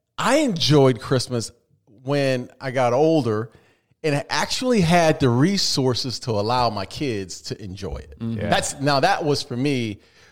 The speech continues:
Speaker 1: the wake-, waking up at five o'clock
Speaker 2: Yeah.
Speaker 1: and playing the role of what Santa brought and watching the kids open the gifts. That was the joy.
Speaker 2: Yeah.
Speaker 1: I don't know how much, you know, for me as a kid, it was just like, eh, you know.
Speaker 2: Yeah.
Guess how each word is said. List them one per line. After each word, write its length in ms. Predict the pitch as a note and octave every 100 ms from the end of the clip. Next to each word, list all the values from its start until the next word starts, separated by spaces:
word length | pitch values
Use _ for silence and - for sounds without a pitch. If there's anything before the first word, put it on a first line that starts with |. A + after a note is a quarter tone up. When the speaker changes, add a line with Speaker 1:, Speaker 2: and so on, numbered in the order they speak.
| _
Speaker 1:
the 120 | - C3+
wake-, 380 | A#2+ D#3+ D#3 C#3
waking 420 | C3 E3 D#3 C#3
up 160 | C#3+ A#2
at 220 | G2+ -
five 280 | C3 B2+ A2+
o'clock 600 | G#2+ B2 A2+ E2+ - -
Speaker 2:
Yeah. 260 | F#2 F#2 F2
Speaker 1:
and 420 | G#2 G2+ F#2+ F2+
playing 360 | _ D#3 D#3 D3
the 80 | B2+
role 440 | A2+ B2+ C3 B2
of 200 | G2 F2+
what 140 | B2 -
Santa 420 | - C3+ C3+ A2+
brought 420 | F#2 B2 B2+ A#2
and 100 | G#2+
watching 420 | G2+ C#3+ C#3 A#2+
the 40 | A2
kids 360 | - C3+ A#2+ -
open 260 | E3 - G2
the 80 |
gifts. 260 | F#2+ C#3 G#2 - -
That 220 | E3+ -
was 160 | D#3+ A#2+
the 100 | A#2+
joy. 400 | F2+ A2 D#2+ -
Speaker 2:
Yeah. 260 | G#2 F#2 E3+
Speaker 1:
I 40 |
don't 140 | B3 A3+
know 140 | D#3
how 160 | C#3 C3+
much, 300 | C3 B2 - _ _
you 80 | D3+
know, 60 |
for 140 | C3 A#2+
me 180 | D#3+ A3
as 100 | C3+
a 60 |
kid, 200 | - A#3
it 40 | F#3
was 80 |
just 140 | C3+ C#3+
like, 220 | C#3+ C#3
eh, 420 | D4+ - B2 -
you 60 | B2
know. 240 | G#3+ C#4 A#3+ - _ -
Speaker 2:
Yeah. 240 | F2 E2+